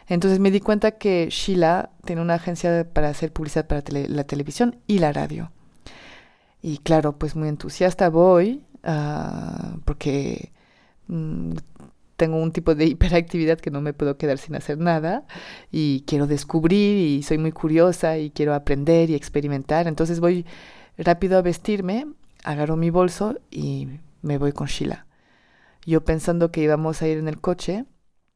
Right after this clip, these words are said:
pues no, <laughs> me doy cuenta que su oficina está donde está su casa y que realmente esa, esa propiedad es enorme, es enorme, es muy grande.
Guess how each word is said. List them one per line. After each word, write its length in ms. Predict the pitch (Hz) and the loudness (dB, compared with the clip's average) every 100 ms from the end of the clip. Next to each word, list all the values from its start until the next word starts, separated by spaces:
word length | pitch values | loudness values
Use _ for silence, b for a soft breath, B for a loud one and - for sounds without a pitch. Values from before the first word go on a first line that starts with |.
| _ | _
pues 260 | - 160 - | 0 0 2
no, 480 | 175 180 170 214 - | 2 4 4 0 -6
<laughs> 760 | 180 - - - 294 294 247 180 | -4 -4 -8 -10 -10 -10 -12 -2
me 140 | 170 | 2
doy 140 | 170 | 2
cuenta 320 | 170 180 170 170 | 2 0 0 -2
que 120 | 170 | 2
su 120 | 175 | 2
oficina 380 | - 165 170 160 | 4 0 -4 -6
está 360 | 151 160 156 _ _ - | -4 -2 -4 _ _ -10
donde 280 | 151 143 143 | -6 -6 -6
está 200 | - 143 | -12 0
su 180 | - - | 2 2
casa 500 | 165 156 - - _ B B B B - | -2 -2 -8 -12 _ B B B B -14
y 120 | - | -8
que 200 | - 156 | -2 4
realmente 720 | 160 180 165 160 - 160 - _ _ _ | 4 4 0 -2 0 0 -2 _ _ _
esa, 920 | 156 156 - 160 151 143 143 143 - b b b | -2 -2 0 0 0 -4 -8 -12 -16 b b b
esa 280 | - - 165 | -12 -8 -2
propiedad 640 | - 156 - 156 147 151 156 | 0 0 -2 -8 -6 -6 -8
es 160 | - - - - _ | -14 -16 -18 -20 _
enorme, 840 | 156 156 160 165 165 165 151 123 _ _ _ _ _ | -4 -2 0 0 0 -2 -8 -10 _ _ _ _ _
es 200 | - - | -10 -4
enorme, 340 | 165 165 160 147 | 0 0 0 -2
es 120 | 143 | -2
muy 140 | 165 | -2
grande. 520 | 160 156 151 151 151 | 2 2 2 -2 -8